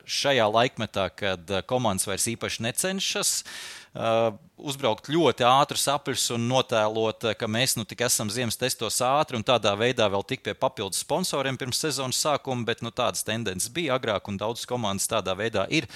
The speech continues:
nomakšķerējuši diezgan labus sponsors, eh, ziemas testos, vienkārši uzbraucot ar pilnīgi tukšu degvielas tvertni un pašām mīkstākām riepām ļoti ātru apli. Un paliekot pirmajā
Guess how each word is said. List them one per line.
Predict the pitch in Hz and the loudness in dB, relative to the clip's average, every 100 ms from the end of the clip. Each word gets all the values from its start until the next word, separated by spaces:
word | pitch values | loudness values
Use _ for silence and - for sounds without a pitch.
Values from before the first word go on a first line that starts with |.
| - - 123 | -14 -10 -2
nomakšķerējuši | 139 135 113 - 120 113 110 107 123 | 0 2 0 -2 0 0 0 -2 -4
diezgan | 117 117 117 | -2 0 0
labus | 123 - - | 0 0 -2
sponsors, | 120 135 - 107 98 - | -2 -2 -2 -2 -2 -2
eh, | 104 | -2
ziemas | 110 107 - | -2 -2 -2
testos, | 120 - 107 - | -4 -4 -6 -6
vienkārši | 113 101 98 127 | -6 -6 -6 -8
uzbraucot | 110 107 - 104 | -6 -8 -6 -8
ar | 113 _ | -8 _
pilnīgi | 170 170 139 98 - | -2 0 0 -4 -6
tukšu | 117 - - | -10 -8 -4
degvielas | 104 104 95 90 - | -2 -2 -4 -4 -2
tvertni | 120 117 - 92 | 0 0 -2 -6
un | |
pašām | 95 104 110 95 | -4 -4 -2 -2
mīkstākām | 110 - 92 - 92 | -4 -4 -4 -4 -2
riepām | 107 117 110 92 - - - - | -2 0 -2 -2 -10 -14 -14 -10
ļoti | 120 110 120 | -8 0 4
ātru | 127 139 147 | 4 4 2
apli. | 202 - 135 - _ _ _ _ _ _ - | 2 0 -8 -8 _ _ _ _ _ _ -4
Un | 117 | 2
paliekot | 131 113 101 110 | 4 4 2 -2
pirmajā | 135 123 | -2 0